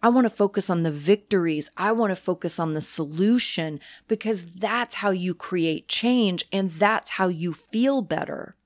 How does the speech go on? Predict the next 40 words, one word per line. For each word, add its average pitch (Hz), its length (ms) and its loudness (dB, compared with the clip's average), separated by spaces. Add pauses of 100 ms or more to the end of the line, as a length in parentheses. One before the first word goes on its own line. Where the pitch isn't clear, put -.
(1600)
I 208 60 -2
hope 226 200 0
all 190 140 4
of 170 80 2
that 165 160 0
makes 160 240 -4
sense. - 440 -8 (540)
Before 294 360 4
I 392 100 4
get 208 260 6
into 220 400 4
these 160 440 2
too - 280 -2
deep, 160 400 0 (480)
I 220 260 6
want 269 200 4
to 381 80 2
say 247 160 6
one 190 240 4
other 170 220 2
thing. 160 360 0
I - 120 2
was 180 200 0
noticing 202 800 2 (320)
last 185 420 4
week, 165 340 0
you 208 80 2
know, 208 160 6
there 202 180 6
are 196 60 4
so 254 260 2
many 196 360 6
of 165 100 4
us 156 200 2 (100)
out 175 200 4
in 202 120 4
the 214 80 4
world 151 560 2 (160)
who 170 480 6 (420)
really, 285 400 4